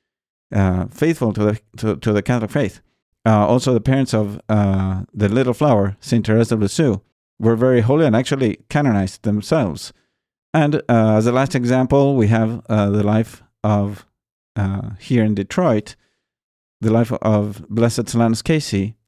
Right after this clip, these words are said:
And his parents, again, were very devout, uh, Irish and, uh, passed on the faith to their children. And that's because they were aware of the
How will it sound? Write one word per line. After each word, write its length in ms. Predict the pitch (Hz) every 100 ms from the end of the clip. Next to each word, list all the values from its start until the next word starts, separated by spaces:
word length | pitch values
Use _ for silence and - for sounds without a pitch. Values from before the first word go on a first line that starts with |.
| _
And 180 | 113 113
his 140 | 117 107
parents, 420 | 196 208 127 -
again, 440 | 110 117 120 139
were 460 | - 113 110 104 107
very 280 | 104 120 120
devout, 520 | 110 113 113 127 - _ _
uh, 380 | 107 107 98 95 -
Irish 460 | 113 120 151 - - _ _ _ _ -
and, 380 | 104 104 101
uh, 380 | 101 101 98 98 - _ _ -
passed 360 | 147 147 -
on 140 | 143 139
the 100 | 147
faith 340 | 147 123 -
to 140 | - 110
their 160 | 104
children. 460 | - 110 95 87 98 _ _ _ _
And 100 | 139
that's 160 | 165 190
because 380 | 196 175 165 151
they 100 | 143
were 260 | 131 135
aware 720 | - 117 139 190 135 104 110 - _ _ _ _ _ -
of 240 | 117 113
the 400 | 113 110 107 107